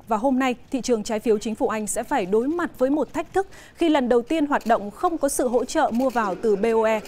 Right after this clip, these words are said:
kể từ ngày hai mươi tám tháng chín. Nền kinh tế lớn nhất châu Âu phụ thuộc rất nhiều vào khí đốt của Nga và đang chạy đua để lấp đầy kho dự trữ để đối phó với mùa đông có nguy cơ thiếu khí đốt. Trong một tuyên bố, thì Bộ Kinh tế Đức xác nhận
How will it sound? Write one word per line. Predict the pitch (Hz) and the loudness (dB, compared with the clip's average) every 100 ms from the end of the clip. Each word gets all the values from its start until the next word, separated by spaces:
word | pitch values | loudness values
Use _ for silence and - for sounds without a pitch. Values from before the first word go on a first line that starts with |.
| - - | -10 0
kể | 240 | 0
từ | 208 | 2
ngày | 208 190 | -4 -4
hai | 240 | -4
mươi | 220 | -4
tám | 208 185 208 | -4 -6 -6
tháng | 202 | -6
chín. | 202 214 196 302 - - - - - - - - - _ _ - _ _ _ - - - - - - | -2 0 0 0 -4 -20 -20 -20 -20 -20 -20 -20 -20 _ _ -20 _ _ _ -20 -20 -20 -20 -10 4
Nền | 294 277 | 4 6
kinh | 339 | 2
tế | 294 254 | 4 4
lớn | 269 247 | 4 4
nhất | 285 392 | 4 2
châu | 320 277 | 4 4
Âu | 277 269 | 4 2
phụ | 294 247 | -2 -2
thuộc | 262 233 - | 0 0 0
rất | 349 381 294 | -2 0 4
nhiều | 269 226 | 4 4
vào | 226 196 | 2 -2
khí | - 226 | -4 -4
đốt | 349 - | -4 -2
của | 247 | -2
Nga | 190 262 269 - - - - | -2 -4 -4 -8 -20 -20 -20
và | 202 247 262 247 | -4 0 2 2
đang | 220 285 277 240 247 | 0 -2 -2 -4 -4
chạy | 240 277 | 0 -2
đua | 220 277 254 | 2 2 2
để | 190 | 2
lấp | 269 233 | 0 0
đầy | 247 226 208 | 2 2 2
kho | 262 247 | -2 -2
dự | 214 | -4
trữ | - 254 320 - | -4 -2 -2 -6
để | 226 202 | -4 0
đối | 202 220 | 0 -2
phó | 226 208 | -2 -2
với | 220 | 0
mùa | 294 254 | 2 2
đông | 196 233 220 | 2 0 -2
có | 208 | -6
nguy | 233 | -4
cơ | 254 226 220 | -2 -4 -2
thiếu | 214 | -4
khí | 202 214 | -4 0
đốt. | 233 302 - - - - - - - | 2 2 -2 -20 -20 -20 -20 -20 -4
Trong | 370 330 | 0 2
một | |
tuyên | 254 285 254 | 2 2 4
bố, | 233 262 | 4 4
thì | 311 | 2
Bộ | 226 214 | 2 2
Kinh | 277 262 | 0 -2
tế | 240 220 | 2 2
Đức | 311 320 | 0 -2
xác | - 381 320 | 0 0 2
nhận | 285 | 2